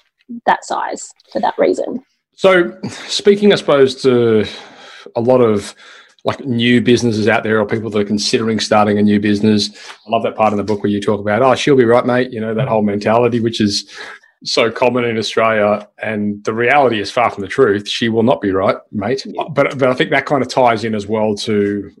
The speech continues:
Speaker 2: I don't know if it's, like, an ego thing or an ignorance thing or a combination, but the fact that, you know, as w-, when we go through our trades, you know, we don't, at no part in these programs. I mean, ideally, something like this would be part of the curriculum, you know, and you,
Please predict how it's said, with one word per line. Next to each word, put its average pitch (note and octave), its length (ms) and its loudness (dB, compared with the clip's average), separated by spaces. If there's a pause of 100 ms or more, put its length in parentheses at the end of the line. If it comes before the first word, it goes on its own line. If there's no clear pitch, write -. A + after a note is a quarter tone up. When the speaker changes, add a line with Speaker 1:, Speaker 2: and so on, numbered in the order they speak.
Speaker 2:
I F#3 60 2
don't C4 100 -2
know F3+ 100 2
if F#3+ 80 0
it's, - 80 -4
like, F#3 100 -2
an A#2 100 -2
ego D#3+ 300 0
thing E3+ 380 -2
or A#2 180 2
an A2+ 80 2
ignorance D3+ 440 0
thing D3+ 340 0
or A#2+ 120 0
a G#2+ 60 -2
combination, C3 760 2
but A2+ 160 -2
the A#2 80 -14
fact B2 260 -2
that, A#2 160 0 (500)
you B2 80 0
know, A2+ 280 4
as A#2 120 0
w-, A2+ 180 -10
when B2+ 100 -2
we A#2 80 0
go A2 140 2
through C3 200 4
our A2 60 0
trades, G#2 460 0
you A2+ 80 -2
know, G#2 100 0
we G#2+ 80 0
don't, A#2 240 0 (340)
at C#3+ 140 -8
no C#3+ 100 2
part A#2 320 2
in G2+ 300 -8 (240)
these G#2+ 240 -6
programs. G#2 640 -2
I B2 40 -6
mean, C3 120 2
ideally, C3+ 480 2
something A#2+ 280 -4
like A2+ 140 -4
this C#3 140 -4
would A2+ 80 -10
be A#2 80 -4
part B2 220 -2
of G2+ 40 -6
the G#2+ 60 -4
curriculum, G#2 540 -2
you F#2+ 60 -8
know, A#2 180 2
and B2+ 100 2
you, G#2+ 200 -4